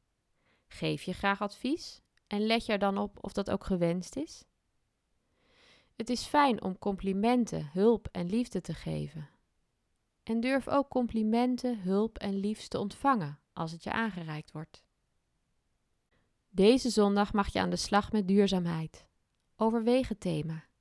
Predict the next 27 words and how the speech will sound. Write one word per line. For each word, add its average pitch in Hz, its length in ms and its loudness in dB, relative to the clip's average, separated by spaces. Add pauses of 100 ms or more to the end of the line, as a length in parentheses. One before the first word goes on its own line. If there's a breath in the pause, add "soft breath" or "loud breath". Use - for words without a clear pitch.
(640 soft breath)
Kijk 208 300 4
hoe 214 100 4
dit 196 180 0
thema 208 320 2
voor 175 200 -2
jou 170 260 -2
voelt. - 520 -6 (580)
Ga 240 280 0
erover 226 280 0
in 208 120 -2
gesprek 269 440 -2
met - 200 -6
anderen. 156 440 -8 (680 soft breath)
En 196 180 -4
kijk 269 320 6
of - 100 -2
je 196 120 -2
iets 196 160 -4
op 180 100 -6
papier 233 440 2
krijgt - 540 -6
over 165 300 -2
wat 190 260 0
voor - 140 0
jou 180 300 2
duurzaamheid 185 640 2
is - 460 -2